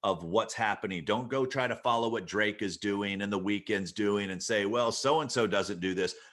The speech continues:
Go follow what Corinne Campbell's doing and other indies, because they are you. And they are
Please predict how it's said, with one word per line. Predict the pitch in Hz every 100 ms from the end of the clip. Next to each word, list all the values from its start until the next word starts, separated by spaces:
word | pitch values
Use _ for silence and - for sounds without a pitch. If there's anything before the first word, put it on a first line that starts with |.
| _
Go | 131
follow | 139 156 135 131
what | 113 107 98 -
Corinne | 104 98 92
Campbell's | 110 113 120 120 -
doing | 101 95 95 90
and | 92
other | 92 92 107
indies, | 98 98 92 87 - - - -
because | 104 117 98 82
they | 78 107 120 120 -
are | 107 104 98
you. | 87 95 80 - - _ _ _ _ -
And | 202 202 98
they | 104 110 127
are | 104 107